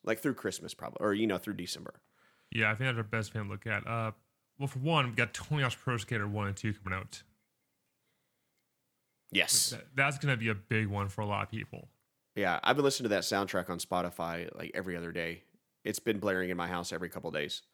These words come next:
Speaker 2: Yeah,
Speaker 1: Just because it's
Speaker 2: and
Speaker 1: such a good soundtrack.
Speaker 2: Yeah. I think that's our, like, our, our, one of our first big games coming out besides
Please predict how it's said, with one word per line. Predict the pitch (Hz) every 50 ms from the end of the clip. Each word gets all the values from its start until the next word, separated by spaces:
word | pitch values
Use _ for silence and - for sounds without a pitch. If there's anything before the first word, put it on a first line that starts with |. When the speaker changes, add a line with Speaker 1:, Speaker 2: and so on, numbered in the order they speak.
| _ _ _ _ _ _ _ _ _
Speaker 2:
Yeah, | - 110 104
Speaker 1:
Just | 101 98 98
because | 110 104 107 101
it's | 107 104
Speaker 2:
and | 98
Speaker 1:
such | 101 90 -
a | 82
good | 87 85
soundtrack. | - 87 80 82 - 82 - - _ _ _ _ _ _ _ -
Speaker 2:
Yeah. | - 120 - - - _ _ _ _ _ _ _ _ _ _ -
I | 139
think | 135 135 190 190 165
that's | 165 165 147
our, | 160 139 117 104 - _ _ - 110 - _ -
like, | 151 131 113 107
our, | 123 117 113 - - -
our, | 143 139
one | 131 131 135 127
of |
our | 113 110
first | - - 135 135 127 127 -
big | - 131 127 110 -
games | 113 110 113 117 113
coming | - 139 139
out | 139 143 139 143
besides | 113 - - - 151 151 156 156 151 156 143